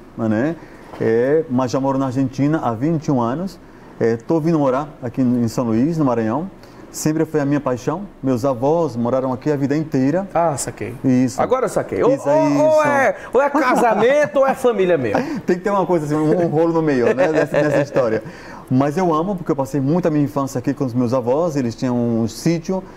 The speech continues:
Speaker 1: então eu passei muito a minha infância aqui. Eu, desde pequeno que eu tinha esse sonho, é, de quando eu montar uma loja pra mim, um espaço meu,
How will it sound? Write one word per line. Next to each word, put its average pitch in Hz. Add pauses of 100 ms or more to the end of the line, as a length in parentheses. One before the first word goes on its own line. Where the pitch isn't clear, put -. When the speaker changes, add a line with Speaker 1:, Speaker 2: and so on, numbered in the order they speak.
(220)
Speaker 1:
então 135
eu 143
passei 147
muito 170
a 170
minha 160
infância 139
aqui. 143
Eu, 170 (140)
desde 160
pequeno 165
que 185
eu 170
tinha 156
esse -
sonho, 120 (500)
é, 117
de 123
quando 139
eu 139
montar 147
uma 147
loja 143
pra 147
mim, 147
um 156
espaço 139
meu, 147